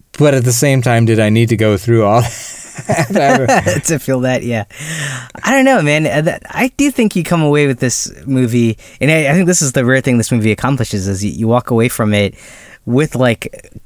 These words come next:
Speaker 2: uh, immediately thinking about, like, what do you do today that puts you in the shoes of, like, these main characters, or, like, how you could be more aware of, like, things that maybe we do on a daily day, day basis, which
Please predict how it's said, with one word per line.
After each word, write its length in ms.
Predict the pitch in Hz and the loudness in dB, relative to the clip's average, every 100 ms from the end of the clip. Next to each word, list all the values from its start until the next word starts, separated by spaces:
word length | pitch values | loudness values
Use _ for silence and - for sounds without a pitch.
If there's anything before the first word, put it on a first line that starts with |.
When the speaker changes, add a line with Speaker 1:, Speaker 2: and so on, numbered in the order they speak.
| - | -10
Speaker 2:
uh, 460 | 131 127 117 113 110 - - | -2 2 2 2 0 -4 -4
immediately 400 | 123 160 151 123 | 0 2 2 2
thinking 260 | 123 117 117 | 0 0 2
about, 220 | 110 107 | 2 2
like, 180 | 104 - | 0 -4
what 300 | 90 120 135 | -8 -2 0
do 60 | 135 | 0
you 80 | |
do 140 | 123 117 | 2 0
today 380 | - 107 104 101 | 0 0 2 2
that 260 | 101 98 | 0 -2
puts 260 | - 113 - | -4 -6 -2
you 120 | 107 | -2
in 100 | 101 | 0
the 80 | 98 | -2
shoes 540 | - 107 98 95 - - - - - | -4 -4 -2 -4 -6 -10 -20 -20 -8
of, 220 | 95 98 | -4 -2
like, 140 | 98 92 | -2 -2
these 220 | 98 85 | -4 -2
main 160 | 95 90 | -4 -2
characters, 600 | 101 87 98 90 87 87 | -2 -2 -2 -2 -4 -4
or, 120 | 98 | -2
like, 280 | 95 92 - - - - | -2 -4 -8 -20 -20 -18
how 340 | - - 127 | -10 -4 0
you 200 | 117 117 | 0 0
could 140 | 120 | -2
be 120 | 110 104 | -2 0
more 200 | 104 101 | 0 0
aware 500 | 98 101 101 98 98 | 0 0 0 0 -2
of, 320 | 101 95 - | -2 -4 -2
like, 260 | 95 92 - - - - | -4 -4 -10 -20 -12 -2
things 220 | 127 117 | 0 2
that 180 | 120 110 | 0 0
maybe 200 | 123 117 | 2 2
we 160 | 127 | 2
do 100 | 120 | 2
on 80 | 110 | 2
a 80 | 104 | 0
daily 260 | 107 101 | 0 0
day, 480 | 95 98 98 - - | 0 0 -2 -4 -8
day 180 | 107 101 | -2 -2
basis, 400 | 98 98 98 - | 0 -2 -4 -4
which 220 | 113 - | -4 -4